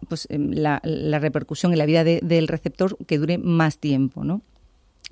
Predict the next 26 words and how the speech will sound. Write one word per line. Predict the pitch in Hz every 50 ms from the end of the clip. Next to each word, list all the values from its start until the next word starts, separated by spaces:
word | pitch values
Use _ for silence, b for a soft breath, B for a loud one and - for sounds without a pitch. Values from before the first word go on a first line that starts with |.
| - -
Y | 156 151 147 147 151 147 139 -
en | - 151
ese | 147 147 - 175
momento, | 170 170 175 180 175 151 160 147 -
una | - 151 147
vez | 143
que | - -
se | - 151
buscan | 143 - 170 170
los | 170 170
receptores, | 170 156 - _ - 185 185 190 220 220 - B B B B B B B B B
eso | 151 180
implica | 175 - - - - 180
que | 165 - 156 156
hay | 151 151 - - -
equipos | 156 139 - 156 - 170 -
que | - 165
tienen | - 156 156 143
que | 160
venir | 151 147 147 135
de | 139
otros | 139 135 - 147 147
hospitales | 143 - - 151 143 - 151 147 143 143 139 -
a | 151 143 143 143
nuestro | 147 147 143 - - - 151
centro, | - - 208 220 226 214 254 254 285